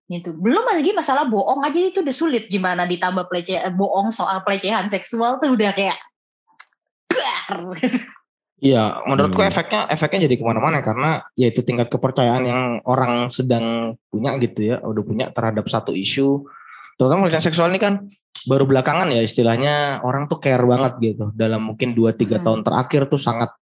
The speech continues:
Speaker 2: sangat ini gitu. Tapi, eh, ya sayangnya,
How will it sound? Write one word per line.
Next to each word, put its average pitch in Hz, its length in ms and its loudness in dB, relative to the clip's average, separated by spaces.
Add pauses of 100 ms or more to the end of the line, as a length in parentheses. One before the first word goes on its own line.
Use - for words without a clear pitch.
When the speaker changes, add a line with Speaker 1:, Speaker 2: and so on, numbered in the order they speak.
(460)
Speaker 2:
sangat 113 640 0
ini 120 240 0 (120)
gitu. 180 120 -6
Tapi, 165 480 0
eh, 107 320 2
ya 165 240 4
sayangnya, 151 680 0